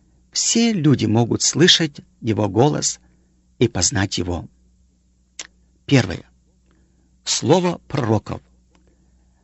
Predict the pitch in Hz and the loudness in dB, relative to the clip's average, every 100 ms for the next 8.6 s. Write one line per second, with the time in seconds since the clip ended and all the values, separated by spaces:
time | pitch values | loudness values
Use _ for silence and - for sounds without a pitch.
0 | _ - 120 175 180 170 - _ 160 113 | _ -2 4 4 4 0 -2 _ -4 0
1 | 120 127 104 110 175 175 156 143 - - | 0 -2 0 2 2 2 -2 -2 -4 -4
2 | 98 104 139 156 - _ _ _ _ _ | -2 -2 -4 -8 -20 _ _ _ _ _
3 | _ 131 135 190 165 - - 101 113 151 | _ -2 2 2 2 0 -2 -2 0 0
4 | 160 - _ - 143 - - 120 113 143 | -4 -12 _ 0 2 2 0 -2 2 2
5 | 151 110 104 101 92 95 110 139 - _ | 2 0 0 -2 -4 -2 0 0 -2 _
6 | _ _ _ 104 - 90 85 - - _ | _ _ _ -4 -2 -2 -4 -8 -16 _
7 | _ _ _ _ _ _ _ _ _ _ | _ _ _ _ _ _ _ _ _ _
8 | _ - - 127 101 - | _ -8 -2 0 0 -4